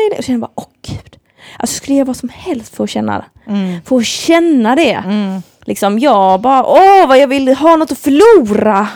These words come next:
Speaker 2: Mm,
Speaker 1: Alltså
Speaker 2: mm.
Speaker 1: det är fan lucky persons
Speaker 2: Ah,
Speaker 1: där
Speaker 2: men det är
Speaker 1: ute.
Speaker 2: väldigt läskigt också. Alltså.
Speaker 1: Ja, ja, ja,
Speaker 2: Mm,
Speaker 1: absolut.
Speaker 2: mm.
Speaker 1: Men jag menar, vad är, alltså, att,
Speaker 2: Alltså, jag
Speaker 1: att
Speaker 2: har
Speaker 1: playa
Speaker 2: tänkt
Speaker 1: the safe och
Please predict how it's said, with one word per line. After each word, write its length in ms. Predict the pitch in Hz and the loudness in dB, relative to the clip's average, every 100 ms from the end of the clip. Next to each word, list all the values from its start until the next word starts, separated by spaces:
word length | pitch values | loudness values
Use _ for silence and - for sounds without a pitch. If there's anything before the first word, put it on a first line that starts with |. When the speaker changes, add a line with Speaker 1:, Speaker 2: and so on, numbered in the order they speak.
| - | -8
Speaker 2:
Mm, 460 | 214 202 190 185 196 | -4 -4 -6 -8 -8
Speaker 1:
Alltså 140 | - 254 | -6 -4
Speaker 2:
mm. 180 | 185 180 | -4 0
Speaker 1:
det 360 | 330 302 277 - 320 302 - | 2 2 0 -2 -2 -2 -2
är 120 | 214 - - | -4 -6 -4
fan 300 | 302 262 - - | -2 -2 -4 -4
lucky 680 | 240 262 311 - - 247 247 | 0 2 2 0 -6 -6 -4
persons 760 | - 339 202 185 269 302 262 | 0 2 2 0 -2 -2 0
Speaker 2:
Ah, 40 | |
Speaker 1:
där 80 | 294 | 2
Speaker 2:
men 80 | 262 | 4
det 140 | - 220 | 4 2
är 40 | |
Speaker 1:
ute. 100 | 208 | 2
Speaker 2:
väldigt 520 | 233 226 190 - - | 0 0 -2 -6 -14
läskigt 560 | 208 220 214 - 170 - | -8 -6 -6 -10 -10 -8
också. 340 | 185 - 147 160 - | -10 -10 -12 -12 -12
Alltså. 220 | 175 240 | -10 0
Speaker 1:
Ja, 140 | 269 349 | 2 4
ja, 160 | 277 - | 2 0
ja, 120 | 208 | 0
Speaker 2:
Mm, 160 | 247 - | 0 0
Speaker 1:
absolut. 420 | 247 - 226 247 | -2 -2 -2 0
Speaker 2:
mm. 140 | 185 175 | 0 -2
Speaker 1:
Men 60 | 208 | -4
jag 80 | 240 | -2
menar, 260 | 240 226 - | 0 -2 -6
vad 240 | 208 254 254 | -4 0 0
är, 200 | 240 226 220 - | 0 -4 -8 -10
alltså, 400 | - - 226 233 | -8 -4 -4 -2
att, 260 | 214 202 - | -2 0 0
Speaker 2:
Alltså, 180 | 220 | 0
jag 140 | 220 202 175 | 2 2 2
Speaker 1:
att 60 | |
Speaker 2:
har 60 | 196 | 2
Speaker 1:
playa 160 | 262 254 | 4 4
Speaker 2:
tänkt 40 | 233 | 2
Speaker 1:
the 60 | |
safe 580 | 254 - 277 165 190 - | 0 0 0 0 -4 -10
och 60 | - | -16